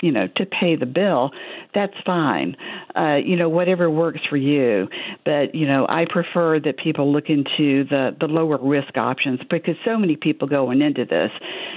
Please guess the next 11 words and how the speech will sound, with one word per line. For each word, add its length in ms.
you 120
know, 240
are 120
struggling 500
with 180
their 140
credit 440
because 460
of 160
this 160
debt. 300